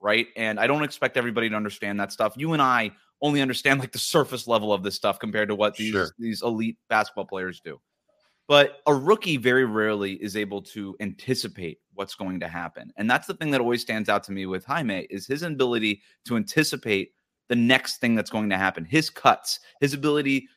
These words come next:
Speaker 1: to take up space on the court, uh, his ability to also know, like, uh, all right, if I cut here, the defense is gonna rotate this way, and
Speaker 2: Yes.
Speaker 1: I'm either gonna be able to get to the basket over here, or, um, this,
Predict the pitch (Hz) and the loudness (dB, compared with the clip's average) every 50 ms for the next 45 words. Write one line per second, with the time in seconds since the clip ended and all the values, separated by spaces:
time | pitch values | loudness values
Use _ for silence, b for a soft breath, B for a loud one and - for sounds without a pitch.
0 | B - 127 117 - 131 131 127 135 107 - - - - 117 113 110 - - - | B -12 -10 -6 2 2 2 2 2 -2 -4 -6 0 2 2 2 0 -2 -6 -4
1 | 110 104 104 101 - - 117 98 87 - b b b b b b - 117 117 117 | -2 -2 -4 -4 -4 0 0 0 0 -2 b b b b b b 2 6 8 8
2 | 107 113 139 160 156 151 143 156 160 156 156 147 143 - 151 135 143 143 135 - | 8 8 6 4 4 4 0 2 2 4 4 2 0 2 4 6 6 4 4 2
3 | 139 127 127 131 135 131 123 117 113 110 107 104 - - _ _ _ _ _ _ | -2 0 2 2 4 4 4 4 2 2 2 0 -2 -10 _ _ _ _ _ _
4 | _ _ - 127 123 120 120 120 117 - - - - 139 131 113 - 120 117 131 | _ _ 6 10 10 12 12 10 8 6 -2 0 4 4 4 4 4 0 2 6
5 | 143 160 175 160 - 180 175 - 123 - 165 165 156 139 120 110 104 151 165 160 | 6 6 6 6 4 2 2 2 2 -4 2 4 4 4 2 0 -4 -6 -4 0
6 | 160 156 143 139 127 123 139 131 120 117 131 139 135 139 - 135 127 104 98 - | 0 0 0 -2 -2 2 2 2 4 6 6 6 6 4 0 -4 -4 -4 0 2
7 | 160 160 - - 135 123 113 110 110 107 - _ _ _ _ - 135 135 131 131 | 2 2 2 0 2 2 4 4 2 0 -4 _ _ _ _ -6 -2 0 2 2
8 | 127 127 90 85 - - 143 160 185 202 175 175 160 170 160 160 156 139 147 - | 2 0 -2 -4 -2 2 2 4 4 4 2 2 0 2 0 0 0 -2 -4 -6
9 | - 123 117 143 143 143 147 143 - - 147 135 131 131 120 127 123 - 220 254 | -6 -6 2 4 6 6 6 4 2 0 0 2 2 0 -2 -2 -6 -4 -4 -2
10 | 247 214 - - 269 320 302 226 214 196 - _ _ _ - 170 175 180 - 139 | -2 -2 -2 0 2 6 6 6 4 2 -4 _ _ _ 0 0 0 0 0 -2
11 | 139 180 208 - - | 0 0 0 0 -4